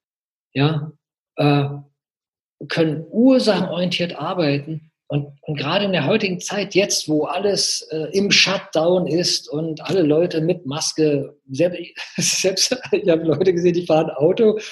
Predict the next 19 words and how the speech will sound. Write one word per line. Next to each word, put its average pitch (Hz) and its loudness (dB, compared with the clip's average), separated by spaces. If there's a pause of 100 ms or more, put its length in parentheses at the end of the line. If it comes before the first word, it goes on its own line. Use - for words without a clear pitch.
(140)
allein 156 4
haben 180 2
eine 175 4
Maske 151 -2
auf 165 2
und, 156 0 (560)
äh, 143 4 (960)
und 131 -2
dann, 135 4
äh, 131 -2 (760)
es 156 0
ist 160 2
natürlich 147 0
wunderbar, 151 2
wenn 131 -2
man 123 -4
damit 135 0 (280)
dann 113 -8
über, 113 -10